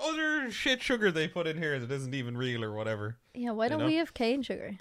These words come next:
Speaker 1: I don't know, but
Speaker 2: It tastes so good.
Speaker 1: <gasps> Is your ass dead as well? This chair is killing my ass today.
Speaker 2: No.
Speaker 1: Don't know what's going on.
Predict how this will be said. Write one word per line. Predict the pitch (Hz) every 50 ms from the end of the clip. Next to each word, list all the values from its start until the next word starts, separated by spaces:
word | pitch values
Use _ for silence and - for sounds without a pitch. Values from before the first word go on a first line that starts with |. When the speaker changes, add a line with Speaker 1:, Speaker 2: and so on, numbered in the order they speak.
| - -
Speaker 1:
I | 185
don't | 185 160
know, | 156 180 180
but | 139 120 117 - -
Speaker 2:
It | 226
tastes | - - 214 226 254 - -
so | - 214 196 202 202
good. | 185 180 185 185 185 170 -
Speaker 1:
<gasps> | -
Is | 175 180
your | 370 403 392 -
ass | 190 190 202 226 - -
dead | - - 143 151 156
as | 175 135 123
well? | 120 117 135 185 180 - - 175
This | 247 311 -
chair | - - 370 359
is | 202 147 -
killing | - - 214 214 220
my | 160 120 117
ass | 131 160 175 180 -
today. | - - 110 110 110 - _ _ _ -
Speaker 2:
No. | 277 285 311 339 359 359 - _ _ _ _ _ _ _ _
Speaker 1:
Don't | - 165
know | 160
what's | 135 156 170 -
going | - 120 104
on. | 98 107